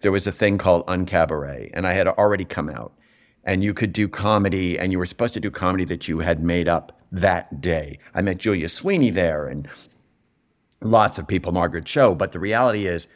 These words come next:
that's when I started talking about me and random sex. And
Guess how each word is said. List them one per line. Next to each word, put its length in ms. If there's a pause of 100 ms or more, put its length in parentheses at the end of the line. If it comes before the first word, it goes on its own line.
(140)
that's 460
when 140
I 100
started 480
talking 640
about 500 (440)
me 600 (480)
and 400
random 480
sex. 500 (100)
And 200